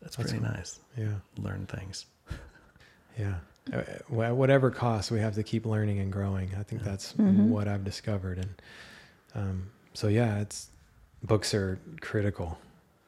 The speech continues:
Speaker 2: Those Ryan
Speaker 1: Yeah.
Speaker 2: Holiday books, I'm not sure if you've cracked those open yet, but, pff, they are life changers. It's basically him taking Sto-, Stoicism, Stoic
Speaker 1: Yeah.
Speaker 2: philosophy from all the greats, Epictetus and Marcus
Speaker 1: Wow.
Speaker 2: Aurelius,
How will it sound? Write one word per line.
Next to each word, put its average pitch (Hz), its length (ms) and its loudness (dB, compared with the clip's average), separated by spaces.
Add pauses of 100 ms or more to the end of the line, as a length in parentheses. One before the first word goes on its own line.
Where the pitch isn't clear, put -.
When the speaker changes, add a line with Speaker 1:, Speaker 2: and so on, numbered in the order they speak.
(500)
Speaker 2:
Those 95 140 0
Ryan 113 180 6
Speaker 1:
Yeah. 90 60 6
Speaker 2:
Holiday 101 280 6
books, 90 340 -2
I'm 98 80 -2
not 98 100 -2
sure 101 180 -4
if 90 80 -4
you've 87 140 -8
cracked 95 240 -4
those 95 180 -2
open 95 260 0
yet, 90 220 -4
but, - 320 -6
pff, - 260 -10 (560)
they 110 80 2
are 95 140 2
life 95 340 4
changers. 87 600 -2 (200)
It's 110 160 -2
basically 98 680 0
him 101 240 -2
taking 98 420 0
Sto-, 98 480 0
Stoicism, 101 680 2
Stoic 117 220 4
Speaker 1:
Yeah. 131 120 8
Speaker 2:
philosophy 101 760 2 (500)
from 104 360 2
all 104 140 4
the 101 80 4
greats, 104 360 2
Epictetus 95 840 0
and 107 140 -6
Marcus 98 340 0
Speaker 1:
Wow. 107 120 4
Speaker 2:
Aurelius, 98 520 4